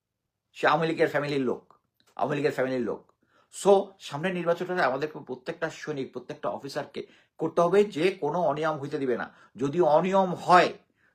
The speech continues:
যদি লেথাল ফোর্স ব্যবহার করলেও জনগণ মাইনে নিবে বলে আমি মনে করি।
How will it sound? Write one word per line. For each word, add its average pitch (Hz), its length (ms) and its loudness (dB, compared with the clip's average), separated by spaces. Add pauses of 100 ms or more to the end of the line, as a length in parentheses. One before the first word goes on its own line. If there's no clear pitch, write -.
যদি 180 580 0 (340)
লেথাল 190 720 4 (200)
ফোর্স 180 320 0
ব্যবহার 147 380 4
করলেও 208 400 4 (220)
জনগণ 147 400 2
মাইনে 135 260 -2
নিবে 127 200 0
বলে 117 180 -2
আমি 101 140 -4
মনে 85 200 -14
করি। 73 180 -20